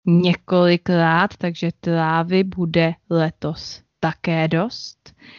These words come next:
A ještě bych chtěla ubezpečit, že studený a mokrý duben plní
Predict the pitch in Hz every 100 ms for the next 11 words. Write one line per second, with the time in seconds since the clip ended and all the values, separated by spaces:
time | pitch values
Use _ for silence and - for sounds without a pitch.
0 | - - _ 190 185 - 175 208 240 -
1 | 294 254 262 254 - - - - - 202
2 | 196 190 202 - 220 180 196 - - 190
3 | - - - _ - - - - - 180
4 | 185 175 - 233 240 277 269 262 - 190
5 | 190 185 196 - 190 170 165 160 165 170
6 | 170 214 254 - _ _ _ _ - 220
7 | 220 220 220 208